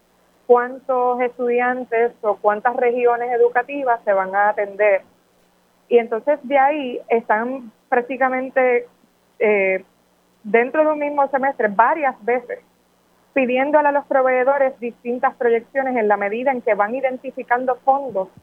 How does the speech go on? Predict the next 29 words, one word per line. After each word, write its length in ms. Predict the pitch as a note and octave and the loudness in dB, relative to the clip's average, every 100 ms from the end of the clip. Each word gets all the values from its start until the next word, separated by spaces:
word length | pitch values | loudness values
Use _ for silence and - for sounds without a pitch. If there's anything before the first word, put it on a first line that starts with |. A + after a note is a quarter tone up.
| - _ _ _ | -20 _ _ _
para 240 | - G#3+ G#3 | 0 0 -2
poder, 460 | G#3 G3+ A3+ B3+ - | -4 -2 -2 -4 -4
eh, 220 | G3+ F#3 | -4 -2
¿verdad?, 340 | F#3 F#3+ C#4 D4 _ _ | -2 -2 -4 -4 _ _
pagar 400 | G#3 F#3 G3 E4 | -2 0 0 0
la 160 | C#4 G#3+ | -2 -4
facturación 760 | G#3 - G3 F#3+ - A#3+ D#4 | -6 -6 -6 -6 -4 -4 -2
de, 300 | A3 G3 G3 | 0 0 -2
de, 340 | F#3+ F#3 F#3 F#3+ | 0 2 2 0
de 60 | |
estos 220 | G3 B3 | -4 -4
proveedores. 600 | - A#3+ A#3 G3+ G3 G3 - _ _ _ _ _ - | 0 2 2 2 2 2 -4 _ _ _ _ _ -2
Eh, 380 | G#3+ G3+ F#3 F3+ - _ _ _ _ _ | 0 2 0 -4 -16 _ _ _ _ _
como, 360 | - A3+ G#3+ G#3+ | 0 2 2 0
como 220 | A3 A3 | -2 -2
bien 160 | G#3+ A3+ | -2 -2
mencioné 300 | C#4 D4 C#4+ | -4 -4 -4
en 40 | |
un 80 | D4 | -6
principio, 340 | D4+ D#4+ D4 | -4 0 2
pues 200 | C4+ A#3 | 2 2
ya 140 | A#3 A#3+ | 2 0
es 100 | - | 0
una 160 | C#4+ | -4
práctica 400 | C#4+ D4+ D#4+ C4 | -2 -2 -4 -4
que 100 | A#3+ | -4
se 100 | A#3+ | -2
ha 60 | G#3+ | -2
normalizado. 920 | A#3+ B3+ A#3+ G#3 G3 - A3 G#3 F#3 | 0 0 0 -2 -4 -2 2 2 0